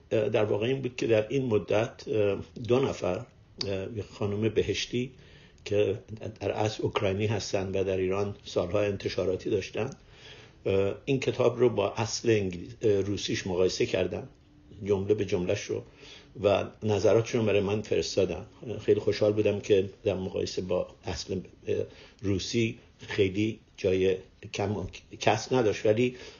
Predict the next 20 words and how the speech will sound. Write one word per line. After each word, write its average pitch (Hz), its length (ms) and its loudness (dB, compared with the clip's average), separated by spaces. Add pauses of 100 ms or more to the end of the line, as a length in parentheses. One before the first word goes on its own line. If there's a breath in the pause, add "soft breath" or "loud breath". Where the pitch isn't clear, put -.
حالا 110 200 6
با 113 140 8
اطمینان 104 500 4
کاملتری 98 680 0
و 87 140 2
با 90 120 -2
تکیه - 380 0
به 101 160 2
راهنمایی 98 800 0 (180)
ایشون 110 680 -2 (420 loud breath)
می‌شد 120 280 2
یک 107 300 -2
متنی 107 360 0
رو 107 300 2 (540)
در 98 160 0
آورد 104 360 0
که 101 360 -2 (140)
برازندهٔ 95 600 2
چهلمین 92 440 -2
سال 98 400 -2